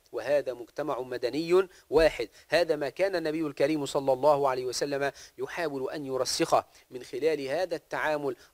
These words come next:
الرصين بالقول الحسن والعمل الصالح. فهنا التعددية تدافع وليست صراعا. نكمل فيما يأتي إن شاء الله. نسأل الله سبحانه وتعالى،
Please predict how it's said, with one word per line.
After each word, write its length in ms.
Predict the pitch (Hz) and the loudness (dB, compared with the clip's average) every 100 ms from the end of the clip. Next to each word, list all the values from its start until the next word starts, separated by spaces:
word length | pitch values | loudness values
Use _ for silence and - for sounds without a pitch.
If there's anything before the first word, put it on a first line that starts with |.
| - | -4
الرصين 640 | 139 127 - 160 147 113 _ _ | 0 0 -2 -2 -4 -6 _ _
بالقول 460 | 135 123 - 147 135 | -8 -6 -2 -2 -2
الحسن 460 | 131 - 139 143 120 _ - | -8 -4 -2 -2 -4 _ -4
والعمل 480 | 127 95 175 165 | -4 -2 -2 0
الصالح. 580 | 139 - - 143 135 120 _ _ _ | -2 -4 4 4 4 2 _ _ _
فهنا 500 | 127 123 147 139 135 _ _ 151 | -10 -8 -4 -4 -6 _ _ -14
التعددية 1000 | - - 127 131 127 127 185 202 208 202 _ _ | -12 -8 -6 -6 -6 -8 -4 2 2 2 _ _
تدافع 840 | 127 120 131 135 127 135 127 123 - - | -6 0 4 4 2 2 2 2 -2 -8
وليست 580 | 113 117 151 120 120 - | -4 -2 -2 -2 -4 -4
صراعا. 520 | 113 123 113 92 92 - - _ | -2 4 4 4 0 -6 -20 _
نكمل 380 | 147 175 143 139 | -8 -6 -8 -8
فيما 260 | - 139 | -8 -4
يأتي 320 | 127 127 - 123 | -2 -2 -6 -12
إن 60 | |
شاء 260 | - 131 123 | -6 -4 -4
الله. 300 | 123 123 120 _ _ | -2 0 0 _ _
نسأل 300 | 143 143 139 | -4 -4 -4
الله 200 | 123 127 | -4 -2
سبحانه 460 | 120 120 113 131 120 | -2 -6 -10 -8 -8
وتعالى، 460 | 117 123 156 170 | -4 2 4 4